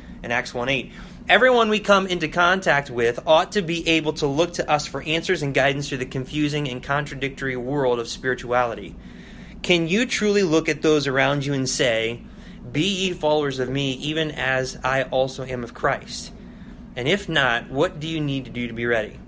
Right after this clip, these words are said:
People should be able to say that about you. If you say you're a Christian and you love Jesus Christ, then you should be able to say to somebody else, "Follow me," and you'll understand what it means to be a true Christian. That is a great question to be asking yourself on a daily basis. It helps to keep me accountable in my own life.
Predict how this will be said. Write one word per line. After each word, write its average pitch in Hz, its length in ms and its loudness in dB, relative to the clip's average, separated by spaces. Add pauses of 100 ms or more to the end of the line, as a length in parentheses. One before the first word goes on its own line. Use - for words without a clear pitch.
(500)
People 220 300 -2
should 226 180 -2
be 185 60 4
able 165 100 2
to 156 80 -2
say 147 180 0
that 120 160 2
about 110 240 -2
you. 85 160 -10 (720)
If 131 80 -6
you 156 80 -2
say 175 180 2
you're 196 120 4
a 190 40 -2
Christian 156 360 -2
and 135 120 -2
you 127 80 -4
love 135 260 2
Jesus 147 280 -4
Christ, 113 480 -4 (380)
then 131 120 -4
you 160 120 0
should 185 180 -2
be 185 80 4
able 170 160 0
to 170 80 0
say 135 360 2
to 123 60 -4
somebody 156 380 2
else, 127 340 2 (400)
"Follow 196 300 6
me," 151 500 2
and 139 140 -2
you'll 147 140 0
understand 151 420 -2
what 139 100 4
it 139 120 -4
means 139 180 -2
to 120 80 -8
be 123 100 0
a 117 40 -2
true 117 180 -8
Christian. - 500 -8 (720)
That 143 140 4
is 160 140 0
a 143 80 2
great 135 480 0
question 156 360 0
to 127 60 -4
be 123 140 -4
asking 127 320 -4
yourself 127 320 -2
on 123 100 -8
a 117 80 -4
daily 120 400 -4
basis. 117 400 -6
It 110 100 -8
helps - 280 0
to 131 100 -8
keep 131 220 -6
me 127 100 -2
accountable 113 460 -6
in 107 60 -6
my 110 120 -4
own 110 140 -6
life. - 240 -12